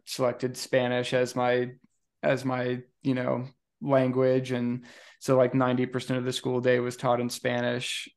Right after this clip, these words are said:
Um, it was basically a total immersion program. And that continues through high school, where you can then select another language. In my case, that was French. And so,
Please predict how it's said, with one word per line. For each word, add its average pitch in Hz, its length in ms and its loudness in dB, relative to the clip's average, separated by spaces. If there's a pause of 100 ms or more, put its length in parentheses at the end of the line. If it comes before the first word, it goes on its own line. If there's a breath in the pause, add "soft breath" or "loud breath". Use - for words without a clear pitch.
(120)
Um, 69 640 -2
it - 60 -4
was 127 200 -6 (100)
basically 135 440 0
a 127 40 -2
total 131 300 0
immersion 123 400 -4
program. 123 600 -2
And 127 260 -4 (560 soft breath)
that 135 180 6
continues 131 520 0
through 127 180 0
high 123 180 2
school, 120 380 0
where 120 100 0
you 123 100 -2
can 123 240 -4
then 131 200 -2
select 131 420 -2
another 123 320 0
language. 123 560 -4
In 127 100 -4
my 135 200 -2
case, 127 240 -6
that 120 140 0
was - 120 -6
French. - 640 -6
And 135 160 -4
so, 135 460 0